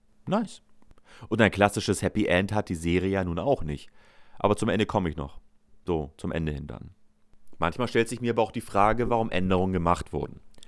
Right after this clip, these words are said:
Zum Beispiel wurde der im Roman mutierte Erreger Pfisteria piscicida, welcher in Krabben und Hummern an Land kommt und für den Tod Tausender von Menschen verantwortlich ist, zu einem mutierten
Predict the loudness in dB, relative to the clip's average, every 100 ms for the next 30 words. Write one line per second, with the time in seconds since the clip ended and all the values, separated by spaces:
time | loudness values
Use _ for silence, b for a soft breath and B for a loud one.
0 | b b -6 2 2 4 0 0 2 2
1 | 4 4 4 4 2 2 0 0 2 4
2 | 4 2 -2 -4 -2 0 0 0 2 2
3 | 2 2 -2 -2 -4 -2 -2 0 2 0
4 | 2 0 0 -6 -2 2 4 2 0 B
5 | B B 4 6 8 4 2 0 0 2
6 | 2 0 2 4 4 4 2 0 -2 2
7 | 2 0 0 -2 -2 -10 -12 -10 -8 -6
8 | -6 -4 0 0 0 -2 2 2 2 0
9 | -2 -2 -4 -6 -6 -4 0 0 0 -2
10 | -2 0 2 0 -6 B B B 0 4
11 | 6 4 4 2 0 -8 -4 -2 -2 2
12 | 2 2 -2